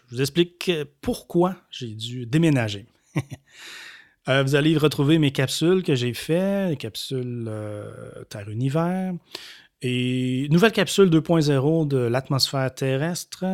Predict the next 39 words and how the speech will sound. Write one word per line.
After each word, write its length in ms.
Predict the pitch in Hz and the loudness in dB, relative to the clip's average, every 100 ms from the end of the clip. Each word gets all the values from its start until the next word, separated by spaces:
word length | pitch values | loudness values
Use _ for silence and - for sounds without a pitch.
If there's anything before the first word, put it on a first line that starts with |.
| 185 | -2
Il 60 | 165 | -2
y 40 | |
a, 40 | 113 | -4
j'ai 180 | 110 110 | -4 -4
ajouté 560 | 110 113 113 - - | -6 -6 -8 -8 -8
toute 220 | 139 185 | -8 -4
une 100 | 156 | -2
section 420 | 123 120 - 156 160 | -2 -6 -8 -6 -6
sur 140 | - | -6
la 140 | 113 | -8
couche 280 | - 143 131 | -6 -2 -2
d'ozone, 600 | 127 139 147 175 190 180 | 0 0 2 2 0 -2
bien 180 | 117 117 | -2 -4
intéressant 560 | 113 104 104 98 127 120 | -6 -10 -12 -12 -12 -12
tout 100 | - | -12
ça. 280 | 120 - 196 - _ _ | -10 -6 -8 -8 _ _
Vous 480 | - - - _ _ _ | -20 -20 -20 _ _ _
pouvez 180 | 160 180 | 2 2
me 60 | |
suivre 260 | 165 185 175 | 4 4 2
sur 320 | - 160 151 | 2 4 4
Mathieu 460 | 143 143 165 - 196 | 4 2 0 0 0
Rancourt 400 | 170 160 180 175 | 2 0 2 2
Géographe, 580 | 156 156 147 160 170 - | 2 0 0 0 -2 -6
ça 240 | - 160 | -6 -6
c'est 140 | - | -4
sur 240 | 131 139 120 | -6 -8 -10
Facebook. 880 | - - 165 170 151 214 - - 214 214 - _ _ - - - _ _ _ | -10 -2 0 2 2 0 -2 -6 -4 -4 -8 _ _ -20 -20 -20 _ _ _
Et 80 | 240 | 0
j'ai 140 | 240 | 2
un 100 | 208 | 2
site 220 | - 175 | 0 -4
web 200 | 285 339 | -4 -2
aussi, 320 | 160 - 185 - | -2 0 0 0
mathieu 260 | 139 131 151 | 0 2 2
rancourt 560 | 127 - 170 180 175 | 2 2 2 2 -2
point 220 | - 170 170 | -2 0 0
C 240 | - 147 | 0 -4
A. 180 | 107 | -4